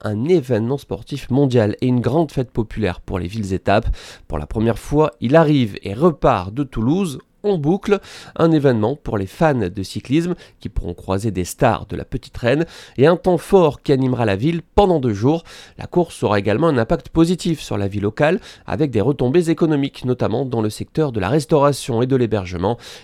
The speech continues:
Il faudra accueillir les vingt-trois équipes et tout le staff du Tour.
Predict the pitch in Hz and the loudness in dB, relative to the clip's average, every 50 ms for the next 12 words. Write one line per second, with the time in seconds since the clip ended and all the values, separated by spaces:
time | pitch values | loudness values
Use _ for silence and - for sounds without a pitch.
0 | _ - 92 - - - - 113 123 120 113 - 113 113 131 147 151 135 107 101 | _ -16 -14 -10 -10 -8 -2 0 0 0 0 0 0 0 2 2 2 2 2 0
1 | 98 92 131 160 156 135 - - 135 120 104 95 - - 151 160 - - - - | 0 2 2 2 2 0 -2 -2 -2 -2 -2 -4 -6 -4 -6 -6 -4 -4 -6 -4
2 | 110 107 101 - _ - 220 208 175 127 104 98 - - - _ _ 185 185 180 | -4 -6 -6 -6 _ -4 -2 0 0 -2 -2 -4 -6 -10 -14 _ _ 0 0 0
3 | - - - - - - 98 98 87 - _ - 170 139 117 87 76 - | -4 -10 -16 -16 -14 -12 -12 -12 -12 -6 _ 0 0 0 0 -2 -6 -12